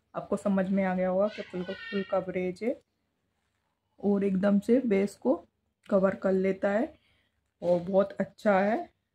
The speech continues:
आपको light पसंद है तो light, इसमें light और dark दोनों हैं और एक ऐसा भी आ रहा है जिसमें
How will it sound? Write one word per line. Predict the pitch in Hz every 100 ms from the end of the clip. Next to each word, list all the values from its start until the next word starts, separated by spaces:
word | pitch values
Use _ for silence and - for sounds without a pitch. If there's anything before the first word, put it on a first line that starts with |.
| _ _ -
आपको | 175 175 - - 214
light | 208 185 180 208 - _ _ _
पसंद | 196 196 190
है | 190
तो | 196
light, | 190 175 180 - - - - -
इसमें | 202 214 269 - _ _ _ _ _ _ _ _ -
light | 254 233 226
और | 240
dark | 214 196 202
दोनों | 196 190 202 214 240
हैं | 240 233 240 -
और | 196 190
एक | 185 196
ऐसा | 190 190
भी | 190 202
आ |
रहा | 190
है | 190
जिसमें | - 214 277